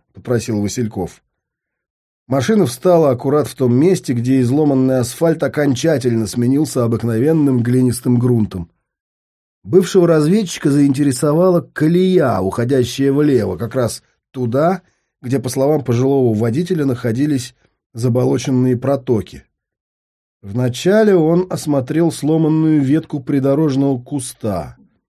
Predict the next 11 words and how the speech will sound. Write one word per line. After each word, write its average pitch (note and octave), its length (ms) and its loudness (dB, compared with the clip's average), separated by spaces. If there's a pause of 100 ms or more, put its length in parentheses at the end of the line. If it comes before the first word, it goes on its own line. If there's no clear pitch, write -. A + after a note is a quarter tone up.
(440)
Затем D#3 420 -2
присел D#3 400 0
на B2 160 2
корточки E3+ 800 -4 (360)
и - 80 -16
тщательно F3+ 720 2
изучил D3 400 0
следы D3 400 0
протектора D3+ 680 -2
автомобильных C#3+ 880 -2
шин. G#2+ 540 -4